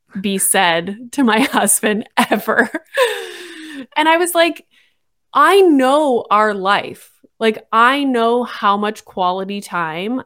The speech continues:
I get with Milo. I know it's quality versus quantity.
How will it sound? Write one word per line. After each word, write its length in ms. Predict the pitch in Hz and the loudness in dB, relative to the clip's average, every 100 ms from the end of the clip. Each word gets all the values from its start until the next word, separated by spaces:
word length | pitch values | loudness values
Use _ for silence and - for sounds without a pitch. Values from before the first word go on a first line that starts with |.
| - | -2
I 200 | 185 190 | 0 0
get 200 | 185 - | -2 -2
with 180 | 185 190 | -6 -6
Milo. 600 | 170 151 170 202 254 - | -6 -4 -2 0 0 0
I 280 | 196 220 247 | 2 2 2
know 760 | 233 214 190 190 202 214 233 - _ _ _ _ - | 0 0 0 0 0 0 -2 -8 _ _ _ _ -2
it's 180 | 220 - | -2 -2
quality 580 | - 160 190 196 220 214 | -6 -2 0 0 -4 -4
versus 420 | 202 196 - 202 | -4 -6 -6 -8
quantity. 720 | - 175 170 175 220 226 240 | -6 -6 -6 -6 -4 -2 -4